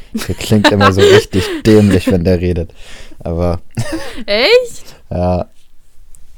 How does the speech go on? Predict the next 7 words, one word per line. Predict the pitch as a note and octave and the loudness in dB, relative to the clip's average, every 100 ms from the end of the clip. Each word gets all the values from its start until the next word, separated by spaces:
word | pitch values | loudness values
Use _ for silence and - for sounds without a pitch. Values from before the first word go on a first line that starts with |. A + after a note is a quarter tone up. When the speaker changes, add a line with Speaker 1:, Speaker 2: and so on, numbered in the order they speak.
| - - - - | -18 -14 -14 -14
Speaker 2:
Lass | G#3 | -12
doch | - | -6
mal | A#3 | -4
Boateng | G#3+ G#3 G#3 A3+ F#4+ F4 | 0 -2 -2 -4 -2 -2
in | |
Ruhe. | A3 G3 F3+ F3 E3+ E3 B2 | -2 -2 -2 -2 -4 -4 -2
Speaker 1:
<laughs> | A2+ | 0